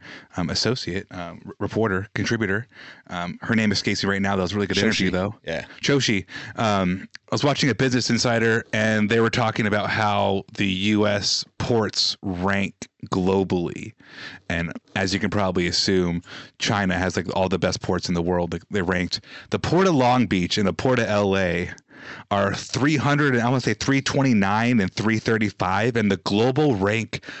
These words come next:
Speaker 1: below, like, Sri Lanka and below, like, so many other places in the world. Our port system, like most things American, we think it's the best. We think we do everything great. That shit was top of the line probably sixty years ago.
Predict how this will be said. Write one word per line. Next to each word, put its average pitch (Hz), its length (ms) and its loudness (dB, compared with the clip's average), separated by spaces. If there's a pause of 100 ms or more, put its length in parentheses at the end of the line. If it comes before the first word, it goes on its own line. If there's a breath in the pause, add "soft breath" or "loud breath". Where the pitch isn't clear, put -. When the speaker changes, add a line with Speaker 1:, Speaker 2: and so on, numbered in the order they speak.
(100)
Speaker 1:
below, 117 560 2 (240 loud breath)
like, 104 180 0
Sri 131 240 0
Lanka 104 680 -2
and 101 180 0
below, 107 560 4
like, 101 460 0 (240 loud breath)
so 135 400 2
many 156 340 4
other 127 260 2
places 127 460 2
in 120 220 2
the 127 80 4
world. 107 440 4 (600 loud breath)
Our 131 160 2
port - 340 0
system, 95 580 0 (540 loud breath)
like 95 160 -2
most 107 300 2
things 95 180 0
American, 95 380 2
we 117 100 4
think 165 180 2
it's 147 120 2
the 107 120 2
best. 98 360 2
We 104 140 2
think 123 180 0
we 120 80 4
do 120 120 4
everything 117 360 2
great. 101 300 2 (580 loud breath)
That 135 200 0
shit 156 160 2
was 127 140 4
top 123 300 0
of - 20 -2
the 117 100 2
line 104 240 2
probably 98 300 0
sixty - 440 0
years 87 300 0
ago. - 340 -4